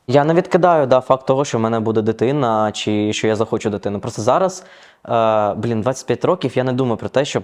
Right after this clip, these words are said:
е, зробити дитину. Я думаю про те, як влаштувати своє життя, як стати на ноги, поки я не буду там фінансово, психологічно, щоб не передати якісь травми дитині, да, не з-, не зробити її теж травмованою. Ну і багато всіх таких якихось, е,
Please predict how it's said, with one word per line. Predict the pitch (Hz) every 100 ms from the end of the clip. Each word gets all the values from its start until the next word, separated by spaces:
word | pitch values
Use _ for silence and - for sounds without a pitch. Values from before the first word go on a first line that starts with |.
| -
е, | 104 104 104
зробити | 104 117 117
дитину. | 110 110 107 104
Я | 107 120
думаю | 127 123
про | 113
те, | 107 135
як | 117 - - - -
влаштувати | 107 127 - 131 135 127
своє | 123 110
життя, | 143 151 185
як | 131 123
стати | - 127 120
на | 110
ноги, | 165 175 131 107 -
поки | 120 -
я | 104 107 104 101 - - _ _ _ _ -
не | 135 131
буду | 123 127 120 113 110 -
там | 95 101
фінансово, | 90 123 123 120 120 - 117
психологічно, | - 117 117 120 117 120 - 110 110 107
щоб | - -
не | 113
передати | 113 107 120 117
якісь | 107 - 113
травми | - 113 120 113
дитині, | 113 - 120 110 104
да, | 110
не | 127 110
з-, | 110
не | 123
зробити | 117 110 123 123 113
її | 107
теж | 107 113
травмованою. | - 123 117 110 104 110 104 101 101 - - -
Ну | 170
і | 190
багато | 175 190 190
всіх | 147 147 -
таких | 143 143 131
якихось, | 120 139
е, | -